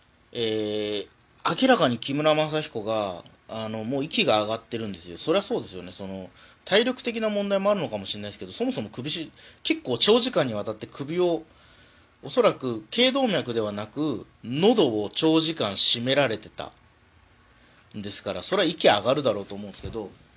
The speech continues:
そこのところで、明らかに何か話してるんですよね。で、木村の方から話しかけてるんですよ。で、力道山が何か返してるんですよ。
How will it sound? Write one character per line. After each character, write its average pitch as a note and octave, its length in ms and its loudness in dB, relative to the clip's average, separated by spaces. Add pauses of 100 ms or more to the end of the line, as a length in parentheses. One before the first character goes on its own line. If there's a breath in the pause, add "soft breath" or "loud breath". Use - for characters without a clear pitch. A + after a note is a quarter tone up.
(300 loud breath)
そ - 160 -8
こ D4 140 -8
の D4+ 120 -6
と D4+ 120 -8
こ C#4+ 120 -10
ろ C4 140 -2
で、 G#2+ 440 -6 (1200 soft breath)
明 F4 60 2
ら F4 100 2
か A#2+ 120 -4
に G#2 100 -6
何 G3 200 -4
か - 100 -12
話 D3 300 -8
し - 60 -8
て - 100 -12
る D2 100 -18
ん D2 80 -20
で D2 60 -20
す - 100 -20
よ C#2+ 120 -18
ね。 B1 140 -20 (1500)
で、 C3 100 -8
木 E3+ 160 -2
村 D4 260 4
の C#4+ 120 2
方 C4+ 180 -2
か F3+ 140 0
ら D#3 80 0
話 C3 220 -6
し - 60 -12
か B2+ 80 -8
け G#2+ 80 -10
て E2+ 100 -16
る B1+ 60 -20
ん - 20 -20
で C2 60 -20
す - 60 -20
よ。 - 100 -20 (1120)
で、 D#3 60 -12
力 F3+ 200 -2
道 C#4 140 2
山 D#3 100 2
が A#2 80 -2
何 D3+ 180 2
か G#2 80 -8
返 C3 260 -4
し - 80 -10
て F#2 80 -14
る E2 80 -16
ん E2 40 -18
で D#2+ 60 -20
す - 80 -20
よ。 - 100 -20